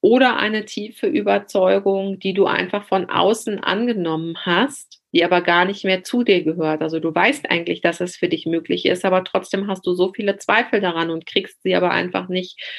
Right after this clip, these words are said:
ähm, ausgehebelt, ja, weil du dich vielleicht in einem sehr un-, unsicheren Umfeld bewegst.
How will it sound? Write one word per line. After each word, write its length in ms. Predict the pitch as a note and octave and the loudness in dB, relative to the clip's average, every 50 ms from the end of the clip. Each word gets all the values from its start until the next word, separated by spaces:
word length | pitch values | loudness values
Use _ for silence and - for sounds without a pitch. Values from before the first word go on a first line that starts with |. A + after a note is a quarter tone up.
| - - - - - | -14 -16 -16 -4 0
ähm, 400 | F#3 F3+ F3 F3 F3+ F3+ F3+ - _ - | 2 2 2 2 0 -2 -4 -4 _ 2
ausgehebelt, 1000 | F3 F#3 G3+ G3+ - - F#3+ F3+ - - D#3 E3 - - A2 A2 - - - - | 2 2 2 0 -4 -6 -8 -4 0 2 2 2 2 2 0 0 0 -2 -2 -2
ja, 180 | - F3 F#3+ F#3+ | 0 0 2 4
weil 140 | F#3+ E3+ E3+ | 2 2 2
du 100 | F3 E3 | 2 0
dich 200 | F3+ F3+ - - | 0 -2 -2 0
vielleicht 340 | E3+ E3+ E3 E3 E3+ F3 | 2 2 4 2 2 0
in 100 | F3 E3 | -2 -4
einem 100 | E3 D#3+ | -4 -2
sehr 220 | D#3+ E3 E3 D#3+ - | -2 -2 0 0 -2
un-, 140 | - - - _ | -4 -6 -6 _
unsicheren 580 | - G3+ G3+ F#3+ F3 F3+ F3+ - F3+ F3 F3 E3+ | 2 2 4 4 2 0 -2 -2 -2 -4 -4 -4
Umfeld 580 | F3 - F3+ F3+ F3+ - E3+ D#3 D#3 D3+ D3+ | -4 -2 -2 -2 -2 -2 -2 -2 -2 -4 -6
bewegst. 720 | - D3+ D3+ - D#3 D3+ D3+ D#3 D3+ - _ - _ _ _ | -10 -12 -8 -4 -2 -2 -2 -4 -6 -10 _ -20 _ _ _